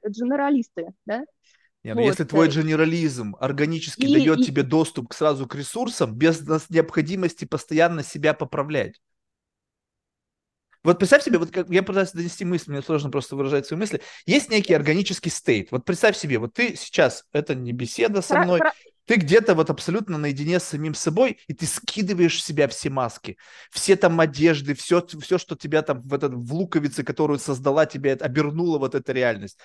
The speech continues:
Speaker 2: чтобы ты была сильной, могла выживать, была конкурентоспособна. И вот ты как бы вот в, в своём перво-,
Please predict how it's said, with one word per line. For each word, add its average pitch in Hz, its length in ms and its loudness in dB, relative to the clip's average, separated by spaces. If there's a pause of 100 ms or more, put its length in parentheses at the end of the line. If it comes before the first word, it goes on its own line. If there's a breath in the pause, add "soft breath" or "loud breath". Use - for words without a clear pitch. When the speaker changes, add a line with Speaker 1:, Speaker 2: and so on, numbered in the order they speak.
(100)
Speaker 2:
чтобы 160 240 4
ты 180 140 2
была 131 220 4
сильной, 196 500 -2
могла 131 400 0
выживать, 151 460 0
была 131 200 -4
конкурентоспособна. 143 960 -6 (240 loud breath)
И 185 60 -2
вот 185 140 2
ты 254 80 0
как 196 180 0
бы 156 60 0
вот 156 120 -4
в, 131 240 -10 (140)
в - 100 -18
своём 180 460 2 (120)
перво-, 160 360 -4